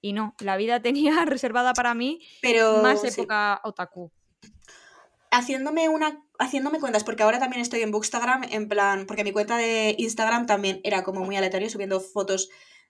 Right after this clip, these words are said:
Speaker 2: con mis amigos, subiendo fotos de mis outfits que a nadie le importaban, pero yo me sentía realizada. Y al final, pues,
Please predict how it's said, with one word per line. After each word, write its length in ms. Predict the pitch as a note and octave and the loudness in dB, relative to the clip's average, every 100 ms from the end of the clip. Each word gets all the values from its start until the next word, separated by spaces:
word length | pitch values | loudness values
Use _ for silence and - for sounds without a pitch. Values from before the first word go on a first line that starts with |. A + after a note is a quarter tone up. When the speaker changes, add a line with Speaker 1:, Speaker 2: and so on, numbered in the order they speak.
| _ _ | _ _
Speaker 2:
con 120 | - G#3 | -6 -2
mis 120 | G3+ | -2
amigos, 420 | F#3+ G#3 A#3+ C4+ C4 | 0 -2 -2 -4 -4
subiendo 300 | A#3 G#3+ G#3+ | -4 -2 0
fotos 380 | G#3+ G#3 G3+ - | 0 0 -2 -2
de 320 | G3+ G3 F#3+ | -2 -2 -4
mis 260 | G#3 G3+ G3+ | -4 -4 -2
outfits 440 | G#3 G3+ G3+ G3 - | 0 0 0 -4 -2
que 160 | - - | -4 -4
a 120 | F#3 | -6
nadie 360 | F#3 G3 G#3+ F#3 | -4 -4 -2 -2
le 80 | |
importaban, 600 | F#3 E3+ E3 F#3+ E3+ - - | -4 -6 -6 -4 -4 -10 -4
pero 180 | G3 F#3 | -2 -2
yo 180 | G3 G3+ | -2 -2
me 60 | |
sentía 460 | G#3+ F3+ F3+ A3+ G3 | -4 -6 -2 0 0
realizada. 680 | G3 G3+ F3+ - A3+ G3 F#3+ - - - _ _ _ _ _ | 0 -2 -2 -2 -4 -4 -6 -14 -20 -20 _ _ _ _ _
Y 200 | C4+ - | -6 0
al 120 | B3+ | -2
final, 240 | B3 A#3 B3 | 0 -2 0
pues, 280 | C#4+ - | -2 -2